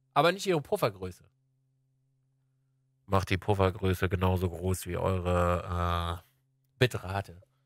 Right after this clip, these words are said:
Trust me. Do it.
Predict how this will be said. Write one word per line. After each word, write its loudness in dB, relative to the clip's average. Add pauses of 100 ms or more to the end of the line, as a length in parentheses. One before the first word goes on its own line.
(420)
Trust -6
me. -20 (1040)
Do -4
it. -12